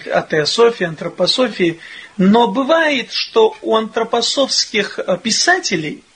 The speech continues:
и деятелей какие-то вдруг, э, пробивают интересные мысли. Э, все-таки они же пов-, повернули от, э, теософии ко Христу. Пусть Христос их не настоящий Христос,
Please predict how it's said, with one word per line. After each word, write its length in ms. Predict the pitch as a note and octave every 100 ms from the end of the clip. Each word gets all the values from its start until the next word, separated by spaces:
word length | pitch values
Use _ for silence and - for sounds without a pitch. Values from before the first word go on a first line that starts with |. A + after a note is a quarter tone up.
| _
и 100 | -
деятелей 640 | E3 A3 D#4+ C#4 B3+ G#3+
какие-то 500 | G#3 B3 - D#4+ C4
вдруг, 580 | B3 G3+ F#3+ D4 C#4 -
э, 240 | - - F3+
пробивают 720 | G3+ G#3 G3 A3+ C4 B3+ G#3+
интересные 720 | A3 G3+ A#3 A3+ A3 - A#3 A#3
мысли. 640 | B3+ B3 F#3 - - - _ _ - - - _ _
Э, 180 | - E3
все-таки 460 | E3 A3+ G#3+ - A3
они 280 | G3+ G#3+
же 160 | G3 G3+
пов-, 320 | - G3+ F#3
повернули 600 | G3 G3 G3+ A3 C#4+ B3+
от, 400 | F3+ - D#3 -
э, 220 | - E3+ E3+
теософии 560 | F#3 E3+ - G3+ F3+ F3
ко 180 | - F3
Христу. 580 | G#3 G3+ - - E3+ - _ _ -
Пусть 200 | A3+ -
Христос 560 | G#3+ G3+ - G#3 G#3
их 260 | G3 F#3 -
не 140 | G3
настоящий 720 | G3 F#3+ - A3 C4 - -
Христос, 640 | - F#3 F3+ - E3 E3+